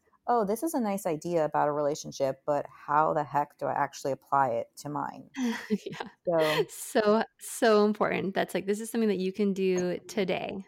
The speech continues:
Speaker 2: And I love that about, I love that about you.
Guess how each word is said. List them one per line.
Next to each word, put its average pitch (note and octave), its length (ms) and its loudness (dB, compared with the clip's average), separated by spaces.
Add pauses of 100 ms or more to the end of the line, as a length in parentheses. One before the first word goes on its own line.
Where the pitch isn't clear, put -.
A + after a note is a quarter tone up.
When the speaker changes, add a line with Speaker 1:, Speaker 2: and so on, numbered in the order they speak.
(120)
Speaker 2:
And E3+ 360 -6
I F#3+ 100 -6
love E3+ 240 -6
that E3 160 -6
about, E3+ 540 -6
I F#3 80 -6
love F3 160 -6
that E3+ 120 -6
about F3 240 -8
you. F#3+ 280 -10